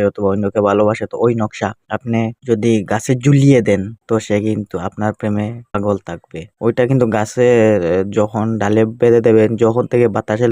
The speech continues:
নড়তে থাকবে, আপনার প্রে-, প্রেম তার ভিতরে শুরু হইতে থাকবে। হুম, তারপর ওইটা কিন্তু সাত দিনে সে চলে আসবে আপনার কাছে। তো ওই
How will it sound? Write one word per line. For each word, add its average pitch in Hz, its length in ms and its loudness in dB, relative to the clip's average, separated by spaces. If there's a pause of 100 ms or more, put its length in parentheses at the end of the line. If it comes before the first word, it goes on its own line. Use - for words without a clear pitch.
নড়তে 117 380 0
থাকবে, 113 420 -2 (260)
আপনার 110 340 -4
প্রে-, 98 420 0 (120)
প্রেম 110 240 -2
তার 101 240 -4
ভিতরে 110 400 0 (300)
শুরু 120 320 0
হইতে 120 280 2
থাকবে। 90 360 -8 (140)
হুম, 110 240 -4 (260)
তারপর 117 380 0 (120)
ওইটা 117 260 0
কিন্তু 123 180 -4
সাত 120 260 -4
দিনে 147 340 4 (300)
সে - 260 -2
চলে 104 280 0
আসবে 98 280 -4
আপনার 98 260 -8
কাছে। - 240 -10
তো - 140 -6
ওই 139 180 4